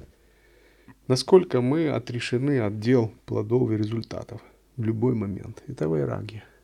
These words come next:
Мумукша, насколько мы стремимся к Богу,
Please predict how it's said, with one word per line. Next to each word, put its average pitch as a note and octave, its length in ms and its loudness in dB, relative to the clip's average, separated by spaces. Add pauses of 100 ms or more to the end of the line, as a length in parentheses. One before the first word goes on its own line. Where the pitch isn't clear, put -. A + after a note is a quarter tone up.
(1300)
Мумукша, B2 540 2
насколько G3 540 2
мы D#3 140 -2
стремимся A#2+ 600 -4
к A#2 40 -8
Богу, F#2+ 460 -8